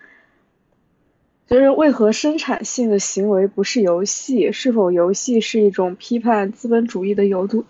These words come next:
有利途径？我倒不是在回应这个，我只是在想，就是目前我们谈到现代性的时候，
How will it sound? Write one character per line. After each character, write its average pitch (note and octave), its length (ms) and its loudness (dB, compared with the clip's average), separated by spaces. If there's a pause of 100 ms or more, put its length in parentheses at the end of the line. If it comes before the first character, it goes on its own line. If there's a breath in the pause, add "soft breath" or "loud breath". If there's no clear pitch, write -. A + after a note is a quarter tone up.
有 F#3 160 4
利 A3 200 4
途 F3 320 -2
径？ A3 320 0 (640 loud breath)
我 G3 380 2 (220)
倒 F3+ 240 2
不 G3+ 220 2
是 D4+ 260 0
在 B3+ 260 2
回 F3 360 -2
应 C4+ 280 2
这 F3+ 280 0
个， E3 140 -6
我 G3 180 2
只 G3 160 -8
是 A3 160 0
在 B3 200 4
想， - 540 -4
就 A#3 140 -2
是 G#3+ 340 2 (320 loud breath)
目 D#4 180 2
前 F#3 480 0
我 F3 80 0
们 F3 220 -4
谈 F3+ 300 -8
到 G#3 160 2
现 C4 260 -2
代 C4 160 2
性 C#4 340 -2
的 E3+ 120 2
时 - 260 -8
候， F3 320 -8